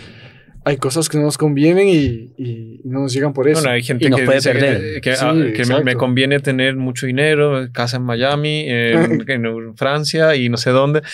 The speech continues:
Speaker 2: pero resulta que Dios, claro, viendo, no, a esta persona si le doy todo eso, puede ser que él
Speaker 1: Se olvide de mí.
Speaker 2: se
Speaker 3: Se
Speaker 2: olvide de
Speaker 3: pierda.
Speaker 2: mí, pierda su alma y,
Speaker 1: Sí.
Speaker 2: y se,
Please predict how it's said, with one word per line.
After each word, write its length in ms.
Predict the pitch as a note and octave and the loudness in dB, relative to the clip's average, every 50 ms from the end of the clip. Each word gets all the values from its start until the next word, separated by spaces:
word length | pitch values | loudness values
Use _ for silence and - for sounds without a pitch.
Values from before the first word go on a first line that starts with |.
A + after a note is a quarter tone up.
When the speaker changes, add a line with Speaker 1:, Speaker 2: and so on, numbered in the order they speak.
| - - - | -14 -8 -2
Speaker 2:
pero 140 | - C#3 C#3 | 0 2 2
resulta 360 | C#3+ C#3 C#3+ D#3 D#3 D3 E3+ | 2 2 2 0 0 0 0
que 160 | D#3 D#3+ D#3 | 0 0 2
Dios, 300 | C#3+ D3 D3+ D#3+ D3+ D3 | 2 2 2 2 0 -2
claro, 220 | - - C#3+ A#2+ A2+ | -2 -2 -2 0 0
viendo, 280 | A2+ B2+ C3+ C#3 C#3+ C#3+ D3 C3 C3 | -4 -4 -4 -2 -2 -4 -4 -6 -8
no, 80 | B2+ B2+ | -8 -8
a 40 | A2 | -8
esta 160 | - - - | -8 -10 -8
persona 380 | B2 B2+ A#2+ - - A#2+ A#2+ A#2+ | -8 -6 -6 -4 -4 -4 -4 -4
si 140 | A#2+ - | -4 -4
le 120 | G#2+ G#2 G#2 | -4 -2 0
doy 180 | G#2+ A#2 C3 | 2 0 0
todo 400 | B2+ - D#3+ D#3+ D#3+ D#3+ D#3+ E3 | 0 0 2 4 4 4 4 4
eso, 380 | D#3+ D#3 D3 - F3+ F#3 F#3 F3+ _ - - - - - - - _ _ | 2 2 0 -2 -4 -4 -6 -8 _ -20 -20 -20 -20 -20 -20 -20 _ _
puede 260 | - B2 B2 B2+ B2+ | 0 0 2 2 2
ser 260 | B2 - C3 C3 B2+ | 0 0 -2 -2 -2
que 400 | B2 B2 B2+ A#2+ A#2+ A#2+ A#2+ A#2+ | -2 -2 0 2 2 2 2 2
él 260 | A#2+ B2 B2 B2 C3 - - _ _ - - - | 0 0 -2 -6 -8 -10 -18 _ _ -20 -16 -12
Speaker 1:
Se 120 | - - | -4 -2
olvide 260 | C#3+ C#3 D3 D3+ C#3+ C3 | 0 2 4 4 4 4
de 80 | C3 C#3 | 4 2
mí. 120 | D3+ D3 | 0 0
Speaker 2:
se 80 | C3 - | 0 0
Speaker 3:
Se 60 | F3 | 0
Speaker 2:
olvide 140 | F3 E3+ D#3 D#3 | 2 2 2 4
de 40 | D#3 | 4
Speaker 3:
pierda. 100 | E3 D#3+ F3 F#3+ | 2 2 4 4
Speaker 2:
mí, 80 | F#3+ F#3 | 2 2
pierda 300 | F#3 D#3+ D3+ D3 D#3 D3+ | 2 0 -2 -2 -2 -4
su 240 | C#3+ - C#3 B2+ | -4 -4 0 2
alma 500 | B2+ C#3+ E3+ F#3+ G#3+ G3+ G#3+ A3 G#3+ F#3+ E3 | 2 2 2 0 -4 -4 -6 -6 -6 -6 -6
y, 240 | C#3+ B2+ A#2+ A#2+ A#2+ | -4 -4 -4 -6 -4
Speaker 1:
Sí. 180 | A#2+ C#3 D3+ D#3+ | -4 -4 -4 -6
Speaker 2:
y 60 | C3 | -6
se, 160 | A#2+ - B2 | -6 -4 -4